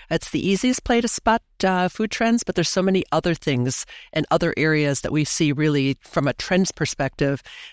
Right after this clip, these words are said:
The trends are emerging and they're colliding. We see sweet and savory colliding. We see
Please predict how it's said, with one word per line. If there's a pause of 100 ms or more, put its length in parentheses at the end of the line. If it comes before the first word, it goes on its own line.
(120)
The
trends
are
emerging
and (420)
they're
colliding. (160)
We
see
sweet
and
savory
colliding.
We
see